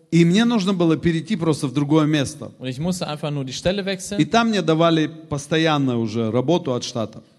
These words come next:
Speaker 2: Und dort habe ich dann schon eine feste Stelle bekommen.
Speaker 1: И вдруг женщина, которая всё это организовывала,
Speaker 2: Und plötzlich die Frau, die das alles organisiert hat,
Speaker 1: она мне звонит и говорит:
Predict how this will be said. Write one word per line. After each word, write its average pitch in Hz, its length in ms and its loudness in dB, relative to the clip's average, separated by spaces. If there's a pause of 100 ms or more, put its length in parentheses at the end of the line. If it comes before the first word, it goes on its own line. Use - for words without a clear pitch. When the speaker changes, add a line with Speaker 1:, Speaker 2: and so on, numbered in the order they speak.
(100)
Speaker 2:
Und 131 100 -10
dort 156 140 -4
habe 180 100 -2
ich 165 60 -10
dann 151 140 -4
schon 147 140 -10
eine 131 80 -6
feste 165 320 -6
Stelle 139 280 -6
bekommen. 104 380 -16 (720)
Speaker 1:
И 208 100 8
вдруг 269 480 6 (920)
женщина, 214 680 2
которая 214 380 0
всё 226 180 -2
это 220 160 -2
организовывала, 185 1040 0
Speaker 2:
Und 135 140 -12
plötzlich 196 400 -4
die 151 100 -6
Frau, 233 300 0
die 190 100 -4
das 143 160 -8
alles 147 220 -4
organisiert 131 560 -8
hat, 185 140 -8 (440)
Speaker 1:
она 254 240 6
мне 277 180 6
звонит 240 380 4
и 214 40 0
говорит: 180 420 -4